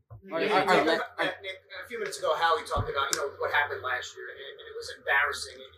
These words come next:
you're brought in, the team's kind of in this transition, but I'm sure you expect come week one to win. What are your expectations for this team as it is kind of in the transition? It is your first year.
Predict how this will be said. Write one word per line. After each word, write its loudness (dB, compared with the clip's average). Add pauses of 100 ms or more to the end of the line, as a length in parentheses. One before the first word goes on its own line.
(100)
you're -6
brought 0
in, -4
the -14
team's -14
kind 0
of -14
in -14
this -10
transition, -10
but -18
I'm 4
sure -4
you -14
expect -6 (320)
come -10
week -8
one 0 (320)
to -6
win. -4 (500)
What 6
are 4
your -2
expectations -12
for -20
this -12
team -16
as -14
it -6
is -2
kind -6
of -12
in -20
the -18
transition? -18
It -14
is -8
your -10
first -14
year. -12